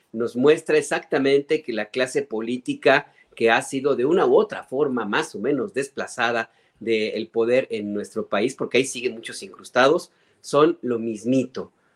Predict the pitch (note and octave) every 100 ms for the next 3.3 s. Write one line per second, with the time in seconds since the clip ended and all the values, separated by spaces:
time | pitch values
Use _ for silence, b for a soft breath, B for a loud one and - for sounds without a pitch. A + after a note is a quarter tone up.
0 | - A#2 B2 B2 B2+ C3+ - A2 G#2+ A2
1 | C3+ C#3+ C#3+ C#3 C#3 A#2 A#2 A2+ A2+ C3
2 | C3 C3+ B2 A2 C3 B2+ A2+ G#2+ A2+ B2+
3 | C3+ C#3